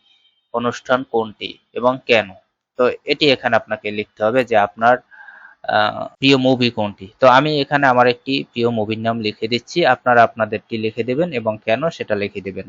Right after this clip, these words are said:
দেখেন আমি এটা এখানে লিখে দিলাম, আর এটা আপনাকে অবশ্যই পঞ্চাশটা শব্দের ম-, অক্ষর দিয়ে লিখতে হবে। তো এখানে আমি লিখে দিলাম, "বাদশা movie is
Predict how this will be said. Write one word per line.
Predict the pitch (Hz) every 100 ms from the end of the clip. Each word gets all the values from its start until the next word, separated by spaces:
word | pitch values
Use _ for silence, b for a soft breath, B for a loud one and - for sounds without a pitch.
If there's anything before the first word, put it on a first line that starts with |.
| 101
দেখেন | 117 147 147
আমি | 147 151
এটা | 139 135 135
এখানে | 123 135 135
লিখে | 113 120
দিলাম, | 117 127 147
আর | 123 113
এটা | 110 113
আপনাকে | 110 113 113 117
অবশ্যই | 110 117 - 123 131
পঞ্চাশটা | 113 113 113 - 120
শব্দের | 117 110 104 107
ম-, | 107
অক্ষর | 107 - 113
দিয়ে | 104 113
লিখতে | 110 98 -
হবে। | 107 110 143
তো | 135 113
এখানে | - 135 131
আমি | 131 131 131
লিখে | 120 113 120
দিলাম, | 127 135 143
"বাদশা | 120 113 - - 120 117
movie | 113 113 110
is | 110